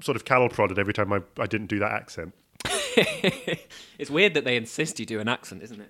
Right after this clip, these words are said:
Speaker 2: Yeah.
Speaker 1: Hmm. I don't, I don't think I was, I don't think I was right for the pigeonhole they, they envisioned for me.
Speaker 2: Yeah. Can I make a really smooth segue?
Speaker 1: Absolutely.
Speaker 2: Do you like literary biographies?
Speaker 1: Um,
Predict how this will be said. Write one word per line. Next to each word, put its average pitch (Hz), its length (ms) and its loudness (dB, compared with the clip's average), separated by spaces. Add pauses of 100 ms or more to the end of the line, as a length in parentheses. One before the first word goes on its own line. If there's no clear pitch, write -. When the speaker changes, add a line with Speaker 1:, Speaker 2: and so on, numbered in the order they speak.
Speaker 2:
Yeah. 117 140 -14 (160)
Speaker 1:
Hmm. 165 180 -2 (640)
I 156 80 10
don't, 151 160 10
I 160 80 10
don't 147 140 6
think 135 120 6
I 127 40 10
was, 120 120 6
I 131 120 0
don't 131 100 4
think 117 140 2
I 113 40 6
was 101 140 2
right 107 180 4
for - 60 -6
the 98 80 -4
pigeonhole 95 400 -2
they, 95 140 0 (100)
they 104 160 -2
envisioned 98 380 -4
for 101 100 -6
me. 101 160 -8
Speaker 2:
Yeah. 110 300 -6 (400)
Can 160 100 -4
I 165 100 2
make 156 260 0
a 127 280 0 (140)
really 131 680 0
smooth 107 300 -6
segue? 95 420 -8 (260)
Speaker 1:
Absolutely. 110 580 0 (140)
Speaker 2:
Do 147 100 -4
you - 40 -4
like 170 140 -2
literary 151 320 -4
biographies? 143 680 -10 (800)
Speaker 1:
Um, 120 460 8